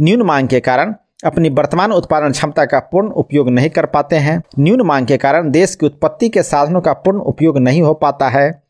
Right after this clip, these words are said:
चौथा, न्यून मांग के कारण पहले से कार्य कर रही कुछ फर्में अपना कार्य करना बंद कर देती हैं। न्यून मांग के कारण उत्पादन की लागत में वृद्धि होती है। इसी प्रकार मांग की कमी के कारण उत्पादकों को वस्तुओं एवं सेवाओं के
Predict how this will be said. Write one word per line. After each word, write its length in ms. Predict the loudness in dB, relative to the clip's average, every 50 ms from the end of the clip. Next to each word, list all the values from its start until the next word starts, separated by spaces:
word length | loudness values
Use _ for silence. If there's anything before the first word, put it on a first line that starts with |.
| -4 0
चौथा, 520 | 0 0 2 2 0 0 0 -2 -4 -6 -2 0
न्यून 240 | 2 2 2 2
मांग 240 | 2 0 0 0 0
के 120 | -2 -2 0
कारण 320 | 0 0 0 0 0 -4
पहले 320 | -4 -2 0 2 2 0
से 140 | 0 0 -2
कार्य 320 | -2 0 -2 -2 -2 -4 -2
कर 100 | -2 0
रही 120 | 0 0 -2
कुछ 240 | 0 -2 -4 -4 -6 -6 -4
फर्में 320 | -2 0 0 0 -2 -2 -2 -4
अपना 260 | -4 -2 0 -2 -2
कार्य 440 | -2 -2 -2 0 0 0 -2 -4 -6 -8 -2
करना 220 | -2 -2 0 0 -2
बंद 280 | 0 0 -2 -2 0
कर 160 | 0 0 0 0
देती 300 | 0 -2 -2 0 0 2
हैं। 280 | 2 2 0 -2 -4 -8 _ _ -4 -2
न्यून 240 | 0 2 2 2 2
मांग 240 | 2 0 0 0 -2
के 80 | -2
कारण 260 | 0 0 0 0 0
उत्पादन 500 | -2 -2 -4 -2 0 -2 0 0 0 -4
की 140 | -2 0 0
लागत 240 | 2 2 2 0 0 0
में 80 | 0 0
वृद्धि 320 | 0 0 0 0 0 2
होती 320 | 2 0 0 -2 -4 -4 -2
है। 260 | 0 0 -2 -2 _ _ -4 -4
इसी 220 | -2 0 0 0
प्रकार 480 | 0 -2 -2 0 0 0 0 0 -2 -2 -2
मांग 380 | 0 2 2 2 0 0 -2 -2 0
की 100 | -2 -2
कमी 280 | 0 0 0 0 0 0
के 100 | -2 -2
कारण 280 | 0 0 -2 -2 -2 -4
उत्पादकों 640 | -4 -6 -4 -2 -2 -2 -2 -2 -4 -2 0 0 0
को 420 | 0 0 0 0 0 -2 _ _ _ -8 -4
वस्तुओं 580 | -2 -2 -2 -4 -2 0 2 2 4 4 2 2 2
एवं 200 | 0 0 2 0
सेवाओं 460 | -2 -2 -2 0 0 2 2 2 0
के 220 | 0 0 0 0